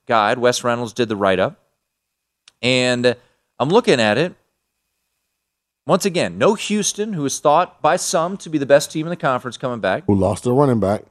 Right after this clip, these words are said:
Speaker 2: in spring.
Speaker 1: Cincinnati comes to the Bounce House.
Speaker 2: Mm-hmm.
Speaker 1: So that's a toss-up game, maybe, depending on how they're going. S M U, they get at home as well.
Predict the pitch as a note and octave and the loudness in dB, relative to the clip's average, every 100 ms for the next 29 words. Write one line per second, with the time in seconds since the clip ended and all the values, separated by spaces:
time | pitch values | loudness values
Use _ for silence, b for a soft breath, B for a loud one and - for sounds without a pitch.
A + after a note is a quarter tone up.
0 | - G#2 - C3 B2 A2 G#2 _ - - | -8 -6 -4 0 0 0 -6 _ -8 -4
1 | - G#3+ A3 A3 G3+ G#3 A3 - F3+ F3 | 0 -2 -2 0 2 2 -2 -2 0 0
2 | E3 - G3+ G3+ E3+ D3 C3+ - A#2+ D#3+ | -2 -4 -4 0 2 0 0 -2 -2 -2
3 | - - G2+ G2 A2+ G#3+ - C#3+ C#3 C3 | -8 -10 -6 -2 -2 -2 2 4 6 4
4 | C3 - _ - B2 - D3 - A#2 B2 | -2 -6 _ -4 -2 -2 -10 -4 -2 0
5 | C#3 A2 A#2 A2+ C3 D#3+ _ _ _ - | -2 -2 -4 -8 -8 -12 _ _ _ -6
6 | B2 C3 C#3 B2 C3 D#3 C#3+ B2+ B2 B2 | -4 -4 -4 -8 -2 -2 -2 -2 -2 -2
7 | B2 _ A2 B2+ B2 A2+ A2+ B2 D#3 - | -10 _ 0 2 2 2 0 0 -4 -10
8 | _ _ _ _ _ _ _ _ _ _ | _ _ _ _ _ _ _ _ _ _
9 | _ _ _ _ _ _ _ _ _ _ | _ _ _ _ _ _ _ _ _ _
10 | - D3+ - F#3 E3 D3+ E3+ G3 A3+ A3+ | -2 -2 0 0 0 -2 -2 -2 -2 2
11 | D3+ D#3 D#3 D3 C3+ D3+ D3 C3+ A2+ A#2 | 2 4 4 4 2 0 0 -4 2 4
12 | A2 D#3+ | 4 0